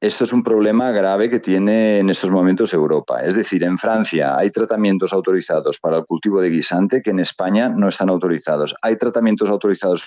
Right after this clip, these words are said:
para la semilla de guisante que en España no están autorizados. ¿Por qué?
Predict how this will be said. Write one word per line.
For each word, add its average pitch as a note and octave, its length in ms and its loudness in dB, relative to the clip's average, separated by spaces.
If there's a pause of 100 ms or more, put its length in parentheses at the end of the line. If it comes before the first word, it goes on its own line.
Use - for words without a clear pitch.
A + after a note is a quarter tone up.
(100)
para F2+ 220 -2
la F2 140 0
semilla F#2+ 480 0
de D#2+ 100 0
guisante F2 540 0
que G2+ 80 -2
en F2+ 80 -2
España G2 440 0
no A2 120 4
están F2+ 240 -2
autorizados. D#2+ 640 -2
¿Por G#2 180 -2
qué? B2+ 300 0